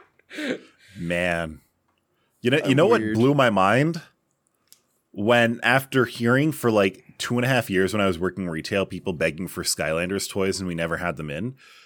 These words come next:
Speaker 2: then I go and look it up and find out it's a Spyro property.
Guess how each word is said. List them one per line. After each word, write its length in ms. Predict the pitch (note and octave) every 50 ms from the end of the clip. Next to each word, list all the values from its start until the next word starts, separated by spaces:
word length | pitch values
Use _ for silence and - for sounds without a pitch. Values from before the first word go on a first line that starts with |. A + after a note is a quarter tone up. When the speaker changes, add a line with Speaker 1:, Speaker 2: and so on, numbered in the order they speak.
| _ _ _ _ -
Speaker 2:
then 200 | G2+ F#2 A2+ A2
I 140 | A#2+ A#2 A2
go 260 | F#2 D#2+ A2 A2 A2
and 120 | A2 G#2 G2+
look 180 | G#2 - -
it 60 | G2
up 160 | F#2 G2 - -
and 160 | - F#2+ -
find 260 | - G2 F#2+ G2 F#2
out 160 | G2+ G2+ -
it's 160 | F#2 F2+ -
a 40 | F2+
Spyro 540 | E2 - - - E2+ D#2 D#2+ E2 F2+ F#2+ F#2+
property. 540 | - - G2+ F#2 F2+ - G2 G#2+ A#2+ C3